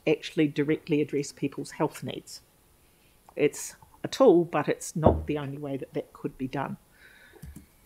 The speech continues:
So kind of in summary, in terms of our assessment of the health effects of the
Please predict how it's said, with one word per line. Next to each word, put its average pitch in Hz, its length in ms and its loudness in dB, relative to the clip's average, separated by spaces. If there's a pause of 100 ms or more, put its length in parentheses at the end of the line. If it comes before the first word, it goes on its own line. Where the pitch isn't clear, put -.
(1400)
So - 160 -2
kind 254 280 2
of - 60 2
in 214 140 2
summary, 269 600 4
in 185 140 2
terms 220 420 2
of 170 180 -2 (280)
our 180 160 0
assessment 180 680 -2
of 156 300 -4
the - 60 -6
health - 500 0 (180)
effects - 600 -6
of 143 340 -6 (100)
the 143 360 -4